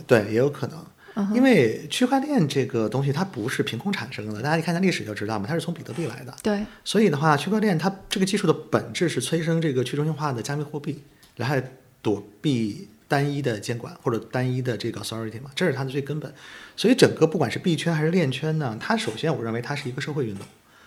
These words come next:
Speaker 1: 它不是一个，怎么说呢，就是在技术上去追求一种极致。其实我们从技术层面看，区块链它效率其实很低。
Speaker 2: 嗯。
Speaker 1: 如果说速度啊，包括它的这个我们说确认嘛，那个 per-，呃，那个 transaction per second，这都是非常非常低的。这在现在的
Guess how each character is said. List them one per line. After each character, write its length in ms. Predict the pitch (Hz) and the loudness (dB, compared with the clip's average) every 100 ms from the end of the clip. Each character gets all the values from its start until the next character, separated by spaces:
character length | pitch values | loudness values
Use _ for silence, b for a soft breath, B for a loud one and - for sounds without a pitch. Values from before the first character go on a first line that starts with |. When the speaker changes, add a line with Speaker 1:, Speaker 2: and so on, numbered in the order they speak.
| b _ | b _
Speaker 1:
它 120 | 180 | -6
不 160 | - 135 | -2 -2
是 280 | - 196 151 | 0 2 2
一 220 | 117 123 | 2 -4
个， 680 | 127 - 165 139 120 104 107 | -6 2 6 8 6 2 -4
怎 100 | 104 | -8
么 100 | 110 | -6
说 160 | 135 | -4
呢， 80 | 131 | -2
就 80 | 156 | -2
是 80 | 151 | -2
在 100 | 160 | -4
技 240 | 156 226 | -4 -2
术 100 | 170 | -2
上 160 | 120 113 | -2 -4
去 60 | |
追 120 | 107 117 | -4 -4
求 120 | 113 | -6
一 40 | |
种 80 | 104 - | -8 -12
极 120 | 104 | -12
致。 260 | 113 101 - b b b | -10 -12 -14 b b b
其 80 | - | -2
实 60 | |
我 60 | 247 | 0
们 80 | 147 | 2
从 100 | 160 | 2
技 60 | |
术 120 | 247 | 2
层 160 | 208 123 | 2 0
面 120 | 131 | -2
看， 160 | 139 151 | 0 -2
区 120 | 156 | -2
块 120 | 170 | -2
链 160 | 175 151 | 0 0
它 80 | 160 | -2
效 180 | 180 | -2
率 80 | 160 | -2
其 100 | 123 | -2
实 60 | 160 | -6
很 160 | 143 123 | -8 -10
低。 200 | 135 139 - b b - | -10 -10 -14 b b -4
Speaker 2:
嗯。 300 | 220 202 190 | 0 0 -4
Speaker 1:
如 100 | 160 | 0
果 140 | 170 123 | 2 4
说 320 | 143 143 - - - | 4 4 2 -6 -10
速 220 | - 160 | -6 -2
度 200 | 180 160 | 2 4
啊， 280 | 147 135 131 | 6 4 2
包 140 | 147 | 2
括 100 | 139 | 4
它 60 | 139 | 4
的 100 | 135 | 2
这 160 | 147 | 2
个 80 | 127 | 2
我 60 | 107 | 0
们 80 | |
说 100 | 110 | -2
确 160 | 123 135 | 0 2
认 200 | 135 131 | 4 2
嘛， 160 | 110 110 B B B B - | 0 -6 B B B B -2
那 160 | 117 | 0
个 160 | 120 120 | 2 2
per-， 260 | 120 110 - | 2 -4 -4
呃， 80 | 117 | -2
那 160 | 120 | 0
个 20 | 117 | -2
transaction 460 | 110 123 123 123 | -2 -2 -2 -4
per 100 | 117 | -6
second， 420 | 113 127 127 113 | -2 -2 0 -2
这 120 | 117 143 | 2 0
都 160 | 196 | 2
是 260 | 202 131 110 | 0 -2 -4
非 140 | 147 | -4
常 120 | 143 | -4
非 60 | 131 | -4
常 140 | 131 | -4
低 120 | 139 135 | -4 -4
的。 100 | 104 | -4
这 120 | - | -2
在 100 | 156 | -2
现 160 | 160 | 0
在 140 | 175 | -2
的 100 | 170 | -2